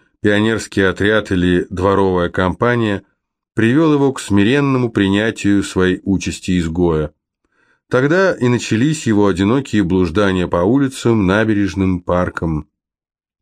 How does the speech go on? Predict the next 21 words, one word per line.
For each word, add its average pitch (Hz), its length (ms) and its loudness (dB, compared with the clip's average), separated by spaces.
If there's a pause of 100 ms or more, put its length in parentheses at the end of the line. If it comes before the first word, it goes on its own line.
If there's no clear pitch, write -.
(160)
Город 156 520 0 (320)
не 110 140 2
отталкивал 92 720 0
мальчика, 82 640 -4 (440)
он 139 320 0
милостиво 117 640 2
позволял 90 560 0
себя 85 280 -4
любить, 82 460 -2 (560)
истосковавшийся 113 1120 0
по 107 120 -2
любви, 101 580 0 (280)
по 92 140 0
чувству 110 380 -4
причастности 95 800 -2
подросток 92 720 -2 (380)
полностью 135 640 2
отдался 107 540 0
своей 90 300 0
первой 92 380 0
страсти. 80 680 -4